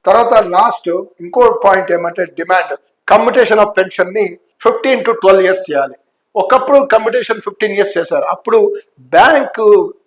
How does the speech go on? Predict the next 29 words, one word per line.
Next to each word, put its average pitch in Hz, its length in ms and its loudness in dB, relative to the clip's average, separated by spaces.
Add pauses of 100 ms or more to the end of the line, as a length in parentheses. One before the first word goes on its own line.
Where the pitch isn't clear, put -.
(240)
ఇంట్రెస్ట్ 208 500 -2
బాగుండేది, 202 640 -2
లెవెన్ 190 380 -2
పర్సెంట్, 180 300 -8
టెన్ 208 220 0
పర్సెంట్, 190 280 -4
లెవెన్ 202 240 -4
పర్సెంట్, 175 260 -8
ట్వెల్వ్ 160 240 -4
పర్సెంట్ 175 240 -10
ఉండేది. 143 300 -14 (420)
అప్పుడు 247 440 0 (320)
ఫిఫ్టీన్ 214 400 -2
ఇయర్స్ 220 280 0 (280)
కమ్యుటేషన్ 190 600 -4 (100)
రిస్టోర్ 196 340 2
అయ్యేది, 151 300 -2 (800)
పెన్షన్, 190 400 0
ఒరిజినల్ 190 460 0
పెన్షన్ 196 280 -4
రిస్టోర్ 190 280 0
అయ్యేది 160 260 -4 (400)
కమ్యుటేషన్ 180 420 -6
పీరియడ్లో, 151 300 -4 (240)
ఫిఫ్టీన్ 226 320 0
ఇయర్స్ 185 180 -2
ఉండేది. 143 200 -16 (400)
కానీ 220 180 2
ఇప్పుడు 214 260 -2